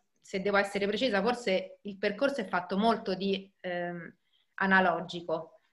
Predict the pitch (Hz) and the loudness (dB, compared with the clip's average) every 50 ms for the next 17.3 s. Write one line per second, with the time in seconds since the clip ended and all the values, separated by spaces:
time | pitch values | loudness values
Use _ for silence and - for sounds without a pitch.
0 | _ _ _ _ _ - 220 - - - 294 294 277 247 233 233 233 240 277 277 | _ _ _ _ _ -10 -10 -6 0 4 6 8 8 8 8 8 6 4 2 2
1 | 269 240 208 - 214 196 190 185 190 202 202 190 190 214 196 - 214 214 214 - | 4 2 2 2 2 2 4 4 4 2 2 0 -2 -4 -4 -2 0 0 0 0
2 | - 247 208 196 196 196 190 190 240 262 254 240 247 254 247 233 220 202 202 202 | 0 2 2 2 0 0 -2 -2 0 4 6 8 8 8 8 8 6 4 2 -2
3 | 254 262 254 - - 226 208 214 208 208 - - 196 190 190 196 196 214 214 202 | -4 -6 -8 -4 -2 0 2 4 2 2 2 0 0 0 2 0 0 0 2 2
4 | 208 226 220 214 - 208 196 185 190 190 - - 202 208 208 202 196 196 196 196 | 2 0 0 -2 -2 -2 -2 -2 -2 -2 -2 0 2 2 2 4 4 4 6 6
5 | 190 190 190 - - - - - - _ _ - 175 175 165 190 185 190 190 190 | 4 4 2 -2 -8 -18 -20 -20 -20 _ _ -4 -2 -2 0 0 -2 -2 -2 -2
6 | 190 180 180 180 180 180 175 180 202 202 202 - - 220 208 214 214 214 214 - | -4 -6 -6 -8 -8 -4 0 2 2 2 2 2 4 6 8 8 6 4 2 2
7 | 214 208 196 208 202 202 202 196 202 196 214 202 208 208 208 - - 190 190 196 | 2 4 4 2 2 2 0 0 0 2 4 4 4 2 0 -4 -6 -4 -4 0
8 | 190 226 233 233 220 214 214 214 202 - 214 202 202 202 196 196 196 196 196 196 | 4 4 6 6 4 2 0 -2 -4 -2 -2 0 0 2 4 4 4 4 4 4
9 | 190 190 190 190 190 190 190 190 190 190 - - - - _ _ _ - 226 214 | 2 2 0 0 0 0 0 0 -2 -4 -8 -14 -16 -20 _ _ _ -6 -6 -6
10 | - - 240 226 196 196 - - 240 226 226 226 220 208 208 208 208 202 196 196 | -4 -4 -4 -4 -4 -4 -2 0 2 4 4 4 4 4 2 0 -2 -4 -4 0
11 | 202 202 202 202 196 196 196 208 220 277 269 - 240 233 - - - 226 220 - | 2 4 6 6 6 6 4 4 4 4 4 2 2 0 0 -2 -6 -6 -6 -6
12 | - - 247 226 226 226 208 202 196 196 202 196 - 240 247 240 233 214 214 214 | -2 0 2 4 4 4 4 2 2 0 -2 2 6 8 8 10 10 8 6 4
13 | 202 202 190 208 208 208 208 208 208 196 202 202 202 - 220 - - - - 233 | 2 2 0 -2 0 0 2 4 4 4 4 4 4 2 0 -2 -4 -2 0 0
14 | 226 220 220 226 240 240 226 226 226 226 - 220 214 202 226 226 233 - - - | 0 2 2 2 2 2 2 0 -2 -6 -8 -8 -2 0 0 0 -2 -4 -6 -4
15 | 247 254 285 285 - 254 240 247 240 - 254 247 233 233 226 - - 240 233 226 | -2 -2 -2 0 2 4 4 4 4 0 -2 -2 -2 -4 -4 -4 -2 -2 0 0
16 | 214 208 208 294 285 254 220 208 196 185 196 190 190 190 202 196 196 196 190 202 | 0 0 0 0 0 0 0 0 0 2 2 0 2 2 2 2 2 0 0 0
17 | 196 196 190 190 190 - | 0 0 0 -2 -4 -8